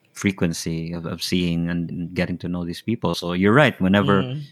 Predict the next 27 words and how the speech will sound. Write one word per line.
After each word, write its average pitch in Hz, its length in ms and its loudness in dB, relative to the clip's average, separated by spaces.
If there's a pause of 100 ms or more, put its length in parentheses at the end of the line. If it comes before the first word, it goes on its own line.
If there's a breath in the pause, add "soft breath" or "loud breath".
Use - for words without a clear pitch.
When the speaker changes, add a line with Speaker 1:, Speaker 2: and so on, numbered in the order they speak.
Speaker 1:
you 95 160 0
go 98 160 6
home, 123 480 4
Filipinos 95 560 -2
talk 92 180 -2
about 87 460 -2
what's 95 480 0
in 117 320 6
and 95 80 0
you 95 180 -2
have 107 140 -2
Speaker 2:
Mm. 95 340 2
Speaker 1:
no 120 160 8
clue 113 320 4
what 95 160 4
it 95 140 0
is. 101 260 2
Speaker 2:
<laughs> 208 160 -4
Yes. 147 300 -2 (180)
Speaker 1:
And 101 560 4
you 104 120 -2
feel 117 280 4
bad 104 400 4
and 101 140 0
you 101 100 0
just 107 240 -2
nod, 110 240 6